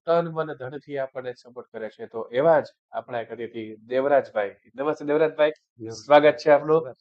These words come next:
Speaker 2: છે.
Speaker 1: અને રમેશભાઈ, જેઓ ગિરગંગાના ટ્રસ્ટી છે, આજે આપણી વચ્ચે વાત કરવા માટે આવ્યા છે. તો,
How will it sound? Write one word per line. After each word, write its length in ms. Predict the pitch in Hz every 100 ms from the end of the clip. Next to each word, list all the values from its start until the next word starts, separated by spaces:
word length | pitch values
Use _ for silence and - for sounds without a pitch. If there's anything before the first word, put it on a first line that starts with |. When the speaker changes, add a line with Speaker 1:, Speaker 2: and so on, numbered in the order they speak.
| _
Speaker 2:
છે. 100 | 117 - _ _
Speaker 1:
અને 480 | 131 151 156 165 - _
રમેશભાઈ, 680 | 139 147 190 165 147 147 113 -
જેઓ 200 | 131 143
ગિરગંગાના 480 | 135 143 143 143 143
ટ્રસ્ટી 460 | 127 139 151 190 143
છે, 240 | 120 104 - _ _ _
આજે 200 | 127 127
આપણી 180 | 147 147
વચ્ચે 260 | 135 131 135
વાત 220 | 123 127 -
કરવા 180 | 127
માટે 200 | 120 123
આવ્યા 180 | 120 120
છે. 260 | 117 120 113
તો, 840 | 113 _ 123 131 139 143 139 -